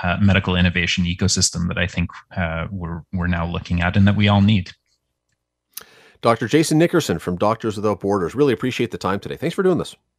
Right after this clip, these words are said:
Speaker 1: My pleasure. Thanks so much for having me.
Speaker 2: Uh, I would encourage people, if you want to read more about this, if you want to read the open letter, and there, there are certainly more details in there, go to doctors without borders dot C A, and you will find the letter there, and it will outline even more about what they are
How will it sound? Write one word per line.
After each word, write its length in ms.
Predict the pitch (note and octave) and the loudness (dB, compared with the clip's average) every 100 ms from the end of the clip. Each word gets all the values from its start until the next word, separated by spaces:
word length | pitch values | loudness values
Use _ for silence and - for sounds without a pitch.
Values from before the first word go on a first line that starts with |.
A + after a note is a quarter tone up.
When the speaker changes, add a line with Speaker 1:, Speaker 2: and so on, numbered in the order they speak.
| _ _ _ | _ _ _
Speaker 1:
My 120 | C#3 | 2
pleasure. 300 | C#3+ B2+ A2 | 2 0 0
Thanks 220 | F#2+ C3 | 2 2
so 100 | - | 4
much 160 | C#3+ A#2+ | 2 2
for 80 | B2 | 0
having 300 | G#2+ F2+ F2 | -2 -2 -4
me. 120 | E2+ _ _ _ _ _ - - | -6 _ _ _ _ _ -20 4
Speaker 2:
Uh, 180 | C3 C3+ | 4 8
I 60 | |
would 140 | D3 D3 | 6 6
encourage 320 | C3+ D#3+ C#3+ | 4 2 2
people, 200 | D3+ C#3 | 0 2
if 60 | A#2 | 2
you 100 | B2 | 2
want 120 | C3+ | 2
to 40 | |
read 220 | B2+ B2+ | 0 -2
more 460 | A2+ A2 A#2+ C3+ C#3+ | -4 0 4 6 6
about 200 | A#2+ A2+ | 4 0
this, 160 | A2+ - | 0 -4
if 120 | - | 0
you 80 | A2 | 2
want 140 | B2 | 2
to 40 | |
read 320 | A#2 A#2+ B2+ A2+ | 0 -2 -4 -4
the 140 | A2+ | 0
open 300 | B2+ B2+ B2 | 0 0 0
letter, 340 | A2 A#2+ A#2 G2 | 0 2 2 2
and 180 | F#2+ | 0
there, 140 | G2 F#2+ | -2 -2
there 220 | G2+ G#2 | 0 0
are 60 | G2 | -2
certainly 300 | B2 - A2 | -6 -4 0
more 200 | G#2+ G2 | 0 0
details 400 | A2+ - A2 G#2 | -4 -2 -4 -2
in 40 | |
there, 100 | F#2 | -4
go 120 | G2+ | -2
to 80 | A2+ | -4
doctors 540 | F#2+ G#2 A2 - A2 | -2 -4 -4 -8 -8
without 340 | G#2 G2 G#2 F#2 | -8 -4 -4 -4
borders 460 | G2+ G2+ F#2 E2 | -4 -4 -4 -6
dot 240 | F2 F#2+ - | -2 -2 -2
C 360 | - - F#2+ | -6 -4 -2
A, 240 | F#2 A#2 C#3 | 0 0 -2
and 80 | E2+ | -2
you 140 | F2+ | -2
will 120 | F2+ | -4
find 340 | - G2 F#2+ F#2 | -2 -2 -2 -4
the 80 | |
letter 320 | F2 F2+ F2+ F2 | -4 -2 -2 -2
there, 240 | F#2 G#2 | -2 -2
and 100 | F2+ | -2
it 100 | F2+ | -4
will 160 | F#2 F2+ | -2 -2
outline 440 | F#2+ F#2+ F#2+ F#2 | -2 -2 -4 -4
even 200 | F#2 F2+ | -4 -2
more 280 | F2 F#2 F2+ | 0 0 0
about 240 | E2+ D#2+ | -2 -4
what 180 | E2 - | -4 -4
they 160 | F2 E2+ | -4 -2
are 300 | E2 E2 | -2 -4